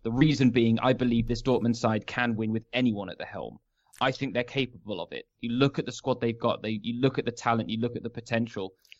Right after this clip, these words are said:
and I know they've still got a lot of, couple more years, they'll be even better, but they do have the potential to beat Bayern to the title this season. They did have the potential last season as well. And I do believe that, yeah,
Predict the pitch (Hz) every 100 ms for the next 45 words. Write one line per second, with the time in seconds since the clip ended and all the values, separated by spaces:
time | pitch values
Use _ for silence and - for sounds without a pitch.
0 | _ _ - 123 135 135 135 131 - 139
1 | 135 123 120 113 104 104 _ _ _ _
2 | _ _ _ _ - 120 113 107 110 117
3 | 113 107 110 110 95 104 131 - 92 87
4 | - 127 123 113 - 117 123 113 113 135
5 | - - 104 95 113 123 101 104 95 -
6 | - _ _ _ - 107 110 113 120 -
7 | 101 98 87 92 - _ 117 107 104 92
8 | 85 - 113 123 117 120 120 117 120 113
9 | 120 123 120 110 73 64 92 - 113 67
10 | - _ _ _ 117 120 120 - 120 120
11 | 127 113 117 113 113 107 113 - 117 101